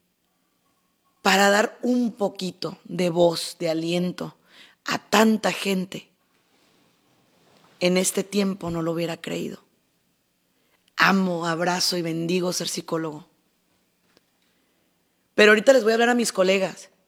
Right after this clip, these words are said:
y a los doctores. Tienes dos opciones. Ser un psicólogo, una persona que es un psicólogo,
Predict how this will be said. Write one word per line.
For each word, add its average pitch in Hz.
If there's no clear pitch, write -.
y 170
a 185
los 175
doctores. 180
Tienes 196
dos 220
opciones. 202
Ser 233
un 302
psicólogo, 202
una 220
persona 208
que 202
es 202
un 214
psicólogo, 196